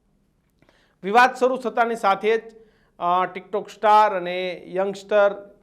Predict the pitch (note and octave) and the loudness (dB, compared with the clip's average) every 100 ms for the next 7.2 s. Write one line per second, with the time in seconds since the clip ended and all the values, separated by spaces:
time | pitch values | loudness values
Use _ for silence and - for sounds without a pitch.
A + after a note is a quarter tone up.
0 | _ _ _ D#3+ E3 F3+ G3 F#3+ F#3 F3+ | _ _ _ -8 -4 2 2 0 -8 -8
1 | G3+ G#3 G#3 G3 D#3+ F3+ F3+ G3 D#3+ D#3 | -8 -8 -4 -6 -2 -4 -2 -4 -4 -2
2 | D#3 D#3 E3+ E3 F3 F3 G3+ G3+ G3 D#3+ | -4 -2 -8 -2 -2 -2 -8 -10 -10 -12
3 | F3+ F#3+ F#3+ - _ _ _ F3 F#3 G3+ | -10 -12 -12 -18 _ _ _ -8 -6 0
4 | G3+ G3+ A3+ A3 G#3 F3 E3+ G#3 G#3+ G3+ | 0 0 -4 -2 0 0 -4 -6 -6 -2
5 | G3 F#3+ G3+ F#3+ F3+ G3 F3+ E3+ E3 D#3+ | -4 -4 -12 -12 -10 -8 -6 -6 -6 -6
6 | D#3+ F3+ F#3 F#3+ F#3+ D#3+ G3+ A#3+ G3+ F3 | -4 -4 -4 -4 -6 -4 -4 -6 -8 -8
7 | E3 | -10